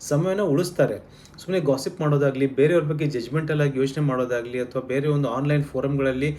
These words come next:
ಅನಾವಶ್ಯಕ ಜನರ ಜೊತೆಗೆ ಜಗಳ ಮಾಡೋದಾಗ್ಲಿ, ಪಾಲಿಟಿಕ್ಸು, ರಿಲಿಜನ್ನು, ಮತ್ತು ಈ ಪ-, ಅನಾವಶ್ಯಕ ಸ್ಪೋರ್ಟ್ಸು, ಇವೆಲ್ಲ ವಿಷಯಗಳಿಗೆ ನಿಮ್ಮ ಸಮಯವನ್ನು ಮತ್ತು ಸಂಬಂಧಗಳನ್ನು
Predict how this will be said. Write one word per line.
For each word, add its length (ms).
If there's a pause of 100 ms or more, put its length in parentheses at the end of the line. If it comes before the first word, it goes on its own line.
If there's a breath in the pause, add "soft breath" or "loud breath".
(280 loud breath)
ಅನಾವಶ್ಯಕ 460
ಜನರ 320
ಜೊತೆಗೆ 400
ಜಗಳ 300
ಮಾಡೋದಾಗ್ಲಿ, 720 (300 loud breath)
ಪಾಲಿಟಿಕ್ಸು, 640
ರಿಲಿಜನ್ನು, 840
ಮತ್ತು 180 (520 loud breath)
ಈ 60
ಪ-, 1000
ಅನಾವಶ್ಯಕ 400
ಸ್ಪೋರ್ಟ್ಸು, 600
ಇವೆಲ್ಲ 280
ವಿಷಯಗಳಿಗೆ 640 (360 loud breath)
ನಿಮ್ಮ 160
ಸಮಯವನ್ನು 580
ಮತ್ತು 180
ಸಂಬಂಧಗಳನ್ನು 800